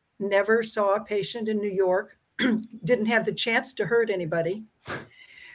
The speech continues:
But the board voted unanimously to remove my license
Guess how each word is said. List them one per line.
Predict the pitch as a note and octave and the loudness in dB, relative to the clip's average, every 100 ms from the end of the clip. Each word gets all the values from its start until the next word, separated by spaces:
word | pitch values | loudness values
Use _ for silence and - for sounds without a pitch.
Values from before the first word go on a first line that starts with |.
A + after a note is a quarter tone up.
| - - | -6 0
But | A3 | 2
the | A3 G3+ | 4 2
board | D#3+ G3+ G3+ A3 A#3 | 0 2 4 4 0
voted | F3+ G#3 G3+ G3+ | 0 0 0 -4
unanimously | G#3 F#3 G3 A3+ A3 - A3 G#3 G#3 A3 | -6 -2 -2 -2 -2 -2 -2 -4 -6 -8
to | - G#3+ | -6 -2
remove | F#3+ F#3 F#3+ G#3+ A3+ A3+ | -2 -2 0 2 0 -2
my | G#3 | -2
license | F#3 F3+ F3 G#3 G3 - | -2 -2 -2 -4 0 0